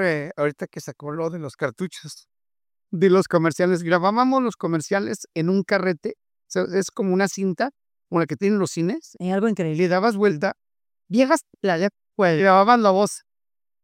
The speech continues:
Speaker 1: y luego tenías que cortarle con una navajita y pegarlo.
Speaker 2: Sí. No, en serio. Sí, o sea, en ese tiempo era realmente aquí la vida de suela.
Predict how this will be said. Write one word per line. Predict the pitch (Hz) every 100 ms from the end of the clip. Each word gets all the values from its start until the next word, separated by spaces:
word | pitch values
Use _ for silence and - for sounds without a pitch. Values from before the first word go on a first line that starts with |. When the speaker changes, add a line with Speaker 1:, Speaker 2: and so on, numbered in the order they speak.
| -
Speaker 1:
y | 175
luego | 208 226
tenías | 190 190
que | - -
cortarle | 214 180 - 170 185
con | - 175
una | 190
navajita | 175 151 139 - 214 - _ -
y | 175
pegarlo. | - 160 156 170 160 151 -
Speaker 2:
Sí. | 226 160 _ _ _
No, | 285 294
en | 320 285 285
serio. | 311 294 254 220
Sí, | 262
o | 226
sea, | 208 240
en |
ese | 240 277
tiempo | - 247 214 262 240
era | 233
realmente | 233 226 233 233 226
aquí | -
la | 220
vida | 202
de | 220
suela. | 214 - 220 202 143